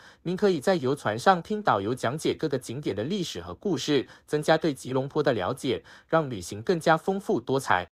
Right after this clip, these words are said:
吉隆坡塔K L Tower Tower A，你可以搭乘高速电梯，瞬间就到了塔顶的观景台，可以俯瞰整个城市，景色超级壮观。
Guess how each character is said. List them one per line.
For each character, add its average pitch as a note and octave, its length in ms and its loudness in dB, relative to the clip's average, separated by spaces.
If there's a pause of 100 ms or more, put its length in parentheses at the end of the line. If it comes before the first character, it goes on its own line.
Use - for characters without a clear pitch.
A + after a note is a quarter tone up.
(200)
吉 D3+ 160 0
隆 D3 180 4
坡 F#3+ 220 4
塔 G2 280 -2
K C#3 260 -4
L E3+ 300 4
Tower A#2+ 320 0
Tower C#3+ 360 2
A， F#2+ 140 -6 (340)
你 F3 160 -2
可 G#3 100 6
以 G3+ 140 4
搭 F#3+ 180 8
乘 D3 240 0
高 E3+ 180 8
速 F3+ 200 0
电 D#3+ 180 0
梯， D3+ 320 -2
瞬 G#3+ 240 0
间 D3 180 -2
就 C3+ 140 -4
到 B2+ 140 4
了 G#2 80 2
塔 G2+ 200 -4
顶 G#2 160 -10
的 E2+ 80 -10
观 A#2 200 0
景 F2 160 -12
台， - 340 -2 (340)
可 A3 100 2
以 B3 120 4
俯 - 180 -4
瞰 G3 180 4
整 B2+ 220 -2
个 C#3+ 80 0
城 G2 240 -4
市， - 340 0
景 G#2 220 -10
色 E3 200 2
超 F#3 220 4
级 A2+ 160 -6
壮 B2+ 220 -2
观。 C#3 260 6